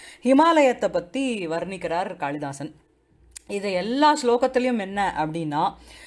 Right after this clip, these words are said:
அந்த ஹிமாலயத்தை குறிச்சு நம்ம எடுக்கும்போது யஹ சஹ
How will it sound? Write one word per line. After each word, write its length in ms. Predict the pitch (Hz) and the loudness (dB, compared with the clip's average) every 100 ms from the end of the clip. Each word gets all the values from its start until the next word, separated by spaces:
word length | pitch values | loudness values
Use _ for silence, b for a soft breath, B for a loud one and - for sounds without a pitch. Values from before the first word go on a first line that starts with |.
| B | B
அந்த 340 | - 185 190 185 | -8 -6 -4 -6
ஹிமாலயத்தை 720 | 190 240 277 277 254 247 220 | 0 4 4 6 4 2 -4
குறிச்சு 300 | 226 247 262 | -4 -4 0
நம்ம 220 | 254 214 185 | 0 0 -2
எடுக்கும்போது 880 | 175 226 220 180 170 165 247 240 - 180 | -2 -4 -6 -4 -4 0 0 0 -2 -4
யஹ 380 | 180 196 220 262 320 311 - - | 0 2 4 6 6 2 0 0
சஹ 440 | 190 180 220 208 | 0 4 4 4